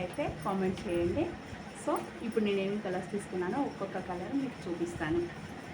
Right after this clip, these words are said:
ఫస్ట్, ఫస్ట్ వన్ వచ్చేసి గ్రీన్తో స్టార్ట్ చేస్తున్నానండి. ఇదిగోండి గ్రీన్ కలర్, హాఫ్ డజన్ తీసుకున్నాను. చాలా బాగున్నాయి కదా.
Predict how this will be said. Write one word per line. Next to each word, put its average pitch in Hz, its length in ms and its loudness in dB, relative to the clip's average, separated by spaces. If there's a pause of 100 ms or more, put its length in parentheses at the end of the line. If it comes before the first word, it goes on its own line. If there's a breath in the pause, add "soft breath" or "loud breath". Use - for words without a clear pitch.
(580)
ఫస్ట్, 202 440 2 (100)
ఫస్ట్ 196 400 0
వన్ 180 180 4
వచ్చేసి 185 320 0 (120)
గ్రీన్తో 185 440 4
స్టార్ట్ 170 340 0
చేస్తున్నానండి. 175 760 4 (180)
ఇదిగోండి 175 420 4 (100)
గ్రీన్ 180 300 4
కలర్, 165 260 -2 (720)
హాఫ్ 190 280 4
డజన్ 185 360 4
తీసుకున్నాను. 175 640 4 (600)
చాలా 185 280 4 (100)
బాగున్నాయి 185 500 2
కదా. 190 160 -2